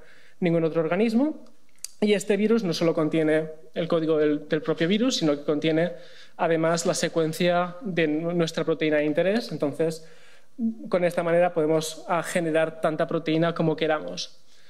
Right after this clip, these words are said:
Obviamente, genere-, las células, aunque generen nuestra proteína de interés, que no es natural para ellas, pero la hemos introducido nosotros, am, tienen muchísimas, tienen miles y miles de otras proteínas, entonces tenemos que separarla nuestra específicamente.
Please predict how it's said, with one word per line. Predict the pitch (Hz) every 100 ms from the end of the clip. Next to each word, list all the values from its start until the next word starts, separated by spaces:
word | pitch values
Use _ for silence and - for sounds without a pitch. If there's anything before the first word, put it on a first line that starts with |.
| - - -
Obviamente, | 190 196 202 202 214 214 - - 202 220 220 220 -
genere-, | 185 175 202 - 208
las | 196 170 -
células, | 185 202 202 175
aunque | 160
generen | 151 165 165 175
nuestra | 170 180
proteína | 175 160 160 160
de |
interés, | 160 165 175 202 - - 202
que | - 151
no | 147
es | 147
natural | 147 156 147
para | 160 151
ellas, | 165 214
pero | - 151
la | 143
hemos | 151 170
introducido | 156 156 156 156
nosotros, | 147 165 180 208 254 - - - - - -
am, | 180 170 156 147 156 - - - - 170 -
tienen | 170 160
muchísimas, | 160 151 185 180 156 151 147
tienen | - 156 156
miles | 190 170 156 165
y |
miles | 165 165 156
de |
otras | 156 160
proteínas, | - 165 165 175 160 160 - - -
entonces | 175 175 165 180
tenemos | 170 160 165
que | 170
separarla | 170 165 160 156 160
nuestra | 160 165
específicamente. | - 160 160 156 165 196 208 285